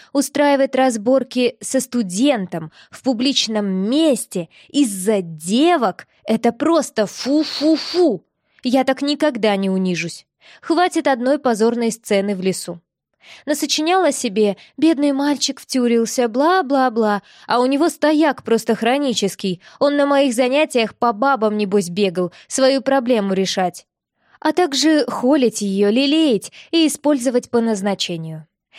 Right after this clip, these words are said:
Мне хотелось постучаться головой об стену. Вот сейчас дойду до номера и постучусь. Я поднялась по скрипучей лесенке на второй этаж, читай, расширенный чердак, и пошла по узкому коридору,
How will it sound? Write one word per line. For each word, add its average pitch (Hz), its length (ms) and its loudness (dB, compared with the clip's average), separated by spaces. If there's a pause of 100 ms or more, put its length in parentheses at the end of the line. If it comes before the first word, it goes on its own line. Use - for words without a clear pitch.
(180)
Мне 302 180 2
хотелось 285 460 0
постучаться 254 640 -2
головой 220 480 2
об 233 80 -6
стену. 190 580 -4 (300)
Вот 285 180 0
сейчас 294 360 0
дойду 247 320 2
до 240 160 0
номера 196 360 0
и 294 160 -4
постучусь. - 720 -10 (600)
Я 359 120 0
поднялась 262 460 0
по 247 80 -4
скрипучей 220 560 -4
лесенке 196 520 -4
на 185 100 -6
второй 202 420 0
этаж, 254 340 -2 (280)
читай, 262 440 0
расширенный 220 760 0
чердак, 185 500 -4 (240)
и 370 80 0
пошла 262 400 0
по 254 140 0
узкому 214 500 -2
коридору, 196 560 0